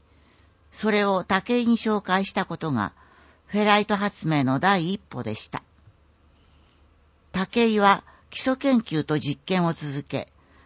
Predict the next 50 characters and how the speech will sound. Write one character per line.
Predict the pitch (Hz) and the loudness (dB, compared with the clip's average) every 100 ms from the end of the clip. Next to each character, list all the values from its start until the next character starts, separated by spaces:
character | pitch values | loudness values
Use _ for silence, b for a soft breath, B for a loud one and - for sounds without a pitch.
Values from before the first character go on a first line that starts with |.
| b | b
大 | - 208 240 | -2 -2 0
変 | 262 240 220 | -2 0 2
な | 208 185 - b b b b | 2 0 -4 b b b b
強 | - 226 240 | -6 0 0
磁 | 240 233 | 0 -4
性 | - 220 | 0 2
を | 208 190 | 2 0
持 | 185 | -4
つ | - 131 - - | -6 -10 -12 -14
コ | 151 | -6
バ | 170 214 | 2 2
ル | 214 | 4
ト | 226 | -2
フ | 208 | 0
ェ | 214 | 2
ラ | 202 | 2
イ | 185 | 0
ト | 151 120 | -2 -4
を | |
発 | 113 117 _ - | -4 -10 _ -14
見。 | 110 80 - _ _ _ b b b b b b b | -10 -10 -14 _ _ _ b b b b b b b
そ | - - 214 | -8 0 2
の | 220 | 4
後、 | 214 196 - 180 - b b b | 4 2 -4 -8 -10 b b b
与 | - 185 | -2 0
五 | 180 214 | 2 4
郎 | 208 202 | 4 2
と | 196 | -2
共 | - 190 185 | 0 0 0
同 | 180 170 | -2 -2
で | 170 160 - b b b | -2 -4 -8 b b b
ソ | - 196 | -4 -4
フ | - | -2
ト | 254 | -4
フ | 254 | 0
ェ | 240 | 2
ラ | 240 | 2
イ | 214 | 0
ト | 156 | 0
の | 151 | -2
研 | 170 165 | 0 -2
究 | 147 151 | -2 -2
に | 151 143 | 0 0
発 | 143 147 | -2 -6
展 | - 160 151 | -4 -2 -2
さ | 151 | -4
せ | 139 151 | -4 -2
ま | 123 | -2
し | - - | -4 -10
た。 | - | -14